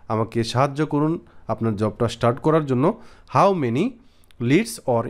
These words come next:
influencers do you need?" আপনার কয়জন ইনফ্লুয়েন্সার লাগবে। ওকে, এখানে আরও কিছু কথা লিখেছিলাম আমি একটা ইনফ্লুয়েন্সারের লিস্ট তৈরি করে।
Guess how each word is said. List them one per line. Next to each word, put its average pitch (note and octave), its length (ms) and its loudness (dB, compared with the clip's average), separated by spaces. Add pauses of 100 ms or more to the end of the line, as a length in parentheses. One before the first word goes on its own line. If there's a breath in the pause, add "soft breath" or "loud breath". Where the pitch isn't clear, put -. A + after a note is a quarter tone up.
influencers C#3 760 -2
do D3 80 0
you F3+ 280 2
need?" G2 180 -4
আপনার D3 260 -2 (100)
কয়জন G3+ 340 4
ইনফ্লুয়েন্সার C3 460 0
লাগবে। F2+ 360 -2 (220)
ওকে, G3 320 0 (420 loud breath)
এখানে G3 240 2
আরও F3+ 200 4
কিছু F3 260 -4
কথা E3+ 200 2
লিখেছিলাম D#3+ 540 0
আমি A#2+ 400 2
একটা A2+ 240 -2
ইনফ্লুয়েন্সারের A#2+ 600 2
লিস্ট A2+ 300 2
তৈরি C3+ 220 4
করে। C#3+ 260 2